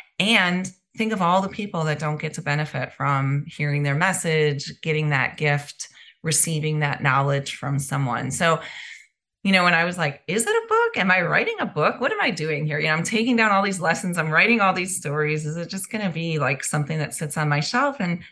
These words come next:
I had my own imposter syndrome about writing a book about <laughs> imposter syndrome. Like, who am I? Do I know what I'm, right? And, and then you go, "Wait,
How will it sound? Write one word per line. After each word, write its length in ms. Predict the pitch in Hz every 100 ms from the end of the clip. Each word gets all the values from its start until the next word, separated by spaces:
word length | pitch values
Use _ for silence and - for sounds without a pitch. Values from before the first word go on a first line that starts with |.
| -
I 140 | -
had 180 | 226 233
my 180 | 202 185
own 260 | - 180 208
imposter 560 | 190 180 147 160 -
syndrome 420 | 190 190 190 196 190
about 400 | - 156 151 151
writing 320 | 151 160 165
a 60 |
book 320 | 156 151 170 -
about 340 | 151 147 143
<laughs> 60 | 160
imposter 460 | 156 139 226 - 285
syndrome. 480 | - 269 262 285
Like, 200 | 254 175 -
who 180 | 214
am 120 | 214 175
I? 520 | 160 175 175 170 165
Do 100 | 160
I 100 | 127
know 160 | 147 160
what 140 | 180
I'm, 160 | 175 170 - - - - _
right? 300 | 175 175 - - - - -
And, 360 | 214 220 214 208 - _ _ _ -
and 180 | 226 226
then 200 | 233 247
you 120 | 240
go, 380 | 220 190 175 -
"Wait, 380 | 220 185 -